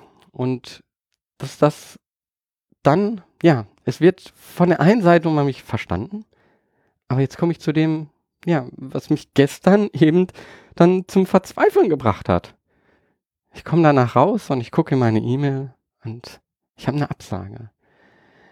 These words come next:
Eine Absage von einem Wettbewerb, bei dem ich mitgemacht habe. Ich dachte, „Ja, dieser Wettbewerb ist für mich gemacht.“ Ähm,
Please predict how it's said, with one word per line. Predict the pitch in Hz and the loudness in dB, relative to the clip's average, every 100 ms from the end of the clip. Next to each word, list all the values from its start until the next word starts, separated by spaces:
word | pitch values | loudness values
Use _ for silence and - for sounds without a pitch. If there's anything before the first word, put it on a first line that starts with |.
| _ | _
Eine | 131 135 | -4 0
Absage | 135 131 - 151 156 165 170 160 _ _ _ - | 0 -2 0 2 2 0 -2 -4 _ _ _ -12
von | - 139 | -2 2
einem | 131 | 4
Wettbewerb, | 160 - 170 117 87 - - | 2 2 0 0 0 -6 -8
bei | 117 | -4
dem | 110 101 | -2 -4
ich | - | -8
mitgemacht | 101 - 87 82 - | -14 -12 -14 -14 -16
habe. | 85 85 _ _ _ _ _ _ _ _ _ _ _ _ _ _ | -16 -16 _ _ _ _ _ _ _ _ _ _ _ _ _ _
Ich | - - | -8 -2
dachte, | 170 - 160 151 - _ _ _ _ | 0 4 2 2 -6 _ _ _ _
„Ja, | - 165 247 120 | 0 0 2 -2
dieser | 113 - 156 180 | -4 -4 0 2
Wettbewerb | 175 175 190 165 170 170 | 2 0 -2 0 0 0
ist | 185 - - - | -8 -12 -14 -18
für | - - - 190 | -18 -10 2 4
mich | 190 185 - | 4 0 -2
gemacht.“ | 165 190 - - _ _ _ _ _ _ | -2 -2 -4 -16 _ _ _ _ _ _
Ähm, | 135 135 131 131 135 | 0 2 2 -2 -6